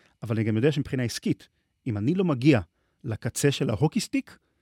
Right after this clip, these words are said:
אין לי מה לעשות בעולם הפודקאסטים, כי אני לא רוצה להיות באותו זנב ארוך של מאה, מאתיים האזנות לפרק. אני לא, אני, אני לא יכול להחזיק את המשפחה שלי אם זה ככה, נכון?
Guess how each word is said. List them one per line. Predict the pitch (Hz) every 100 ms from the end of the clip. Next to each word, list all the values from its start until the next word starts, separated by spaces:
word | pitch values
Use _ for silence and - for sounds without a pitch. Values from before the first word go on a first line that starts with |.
| _ _ -
אין | 147
לי | 175
מה | 175 165
לעשות | 165 143 - 170 160
בעולם | 143 151
הפודקאסטים, | 147 175 - 160 - 101
כי | -
אני | 110
לא | 107
רוצה | 175 254 -
להיות | 123 120 - _ _ _
באותו | 139 107 110 107 131
זנב | 107 113 110 107
ארוך | 107 117 -
של | 107
מאה, | 107 110
מאתיים | 107 98 113 101
האזנות | 98 101 101 90
לפרק. | 98 - - _ _ _ _ _ -
אני | 147 120
לא, | 127 139
אני, | 123 120 - _
אני | 135 110
לא | 113
יכול | 127 147
להחזיק | 127 104 127
את |
המשפחה | 120 - - 131
שלי | -
אם | 117
זה |
ככה, | - - -
נכון? | 120